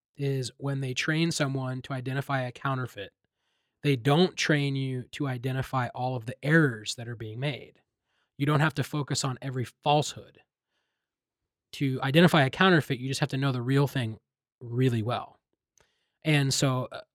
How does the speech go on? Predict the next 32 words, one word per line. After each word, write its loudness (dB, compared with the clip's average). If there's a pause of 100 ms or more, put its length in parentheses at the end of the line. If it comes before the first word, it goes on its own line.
(100)
ultimately, 6
I 6
think 2
the 0
plea 4
here -2
is -4
to -6
really 2
know -2
what's -8
true -6
and -8
to -8
study -6
the -4
word. -6 (760)
And -2
so 2
it's, -4
I 6
think 6
it 8
has 6
a 0
great 2
heart -4
behind 0
it. -2 (140)
Um, -8 (560)
and, 0
uh, 0